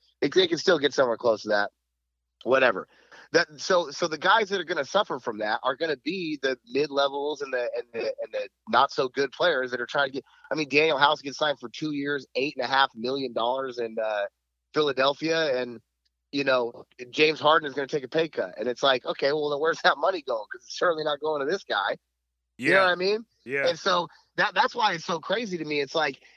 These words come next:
Speaker 1: if you're gonna sit here and you're gonna, like, manipulate the futures of all of these different N B A teams and N B A teammates, your coworkers, and if
Speaker 2: Just
Speaker 1: I'm
Speaker 2: to
Speaker 1: Kevin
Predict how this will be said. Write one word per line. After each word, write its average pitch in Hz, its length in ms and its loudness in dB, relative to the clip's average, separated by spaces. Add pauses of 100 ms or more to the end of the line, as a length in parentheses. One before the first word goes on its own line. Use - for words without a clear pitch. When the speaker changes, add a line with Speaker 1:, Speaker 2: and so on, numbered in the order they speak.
Speaker 1:
if 151 140 -2
you're 208 140 -2
gonna 254 180 -2
sit 214 240 -2
here 156 380 0
and 135 180 -2
you're 151 140 -2
gonna, 165 160 0
like, 143 260 4 (880)
manipulate 170 840 2
the 139 100 -2
futures 175 760 -2
of 127 200 0 (100)
all 156 340 4
of 139 140 -4
these 147 260 -6
different 147 420 -2
N 139 140 -2
B 147 140 -4
A 139 100 -2
teams 139 480 -8 (100)
and 233 360 2 (120)
N 226 140 -4
B 220 160 0
A 214 100 2
teammates, 214 840 -2 (240)
your 196 140 4
coworkers, 147 880 0 (520)
and 135 100 2
if 147 80 4
Speaker 2:
Just 160 120 6
Speaker 1:
I'm 202 60 -2
Speaker 2:
to 143 100 0
Speaker 1:
Kevin 123 140 0